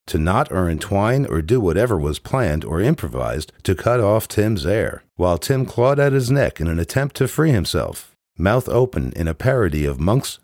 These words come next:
The Scream. Except in Tim's version, it was a cry for help, mimed to the restless viewers filling his computer screen, twinkling with their useless babble like Christmas lights.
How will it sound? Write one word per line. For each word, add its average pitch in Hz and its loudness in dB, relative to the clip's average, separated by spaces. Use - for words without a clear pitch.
The 90 -2
Scream. 98 -2
Except - -2
in 92 2
Tim's 156 0
version, 67 -4
it - 2
was 98 2
a 85 -2
cry 107 0
for 87 -2
help, 98 0
mimed 92 0
to 120 -2
the 104 0
restless 117 0
viewers 95 0
filling 98 0
his 95 -2
computer 127 0
screen, 52 -8
twinkling 147 0
with 98 0
their 76 0
useless 139 0
babble 87 -2
like 82 -2
Christmas - -4
lights. - -14